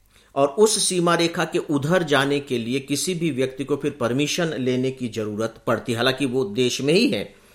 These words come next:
लेकिन परमिशन लेने की ज़रूरत पड़ती है। उसके कुछ रीज़न है कि वहाँ के जो लोग हैं, अ, उनकी संस्कृति की रक्षा के लिए और ताकि वहाँ दूस-, बाहर के लोग आकर के वहाँ की ज़मीन न खरीद सकें। तो इस तरह की सरकार ने एक व्यवस्था की हुई है।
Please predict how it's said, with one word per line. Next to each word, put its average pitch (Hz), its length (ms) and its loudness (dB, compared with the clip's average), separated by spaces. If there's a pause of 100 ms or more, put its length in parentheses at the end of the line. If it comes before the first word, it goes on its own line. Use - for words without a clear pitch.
(460)
लेकिन 156 240 -2
परमिशन 131 380 0
लेने 110 220 -2
की 107 120 -8
ज़रूरत 104 300 -6
पड़ती 101 320 -10
है। 170 60 -4
उसके 160 220 -6
कुछ 135 220 -8
रीज़न 123 360 -4
है 131 140 -6
कि 131 120 -8
वहाँ 110 200 -6
के 104 140 -10
जो 104 260 -6
लोग 117 360 -2
हैं, 113 320 -6 (360)
अ, 110 140 -4
उनकी 113 180 -6
संस्कृति 117 500 -4
की 123 120 -6
रक्षा 117 300 -6
के 117 180 -8
लिए 113 380 -4
और 104 340 -10
ताकि 98 240 -10
वहाँ 104 240 -8
दूस-, 104 220 -10
बाहर 95 260 -6
के 110 120 -8
लोग 107 180 -4
आकर 101 220 -6
के 101 140 -10
वहाँ 98 160 -6
की 98 120 -12
ज़मीन 101 420 -4
न 120 40 -2
खरीद 117 300 -8
सकें। 196 280 -8
तो - 60 -4
इस 175 140 -4
तरह 160 100 -2
की 160 120 -10
सरकार - 600 -4
ने 120 100 0
एक 113 120 -6
व्यवस्था 110 380 -2
की 165 200 -4
हुई 151 200 2
है। 151 200 -2